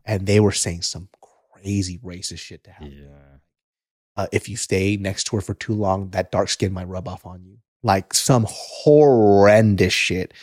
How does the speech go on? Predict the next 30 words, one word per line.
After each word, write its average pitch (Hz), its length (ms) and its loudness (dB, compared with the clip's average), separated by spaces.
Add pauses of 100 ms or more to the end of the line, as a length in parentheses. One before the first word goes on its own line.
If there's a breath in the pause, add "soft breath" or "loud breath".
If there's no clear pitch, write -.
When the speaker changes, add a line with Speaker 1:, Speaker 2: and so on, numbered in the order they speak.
(360 soft breath)
Speaker 1:
That 135 140 2
shit - 260 4
was 117 200 2
terrible. 120 400 4
And 104 100 2
so, - 180 2 (260 loud breath)
you 196 80 2
know, 175 60 6
they 151 160 4
take 185 340 2
these 143 240 -2
little 123 320 2
excerpts - 600 -4 (100)
and 107 180 -2
they 101 80 2
go, 95 300 -2
"This 123 180 4
is 110 240 -2
all 117 240 4
of 104 100 2
your 101 140 0
people." - 460 -12 (200)
I'm 80 120 -6
Speaker 2:
Mm-hmm. 139 200 6
Speaker 1:
like, 127 200 0
"Hold - 300 2
on 127 180 4
a 117 80 4
second." 107 420 2 (720 loud breath)
Um, 104 420 2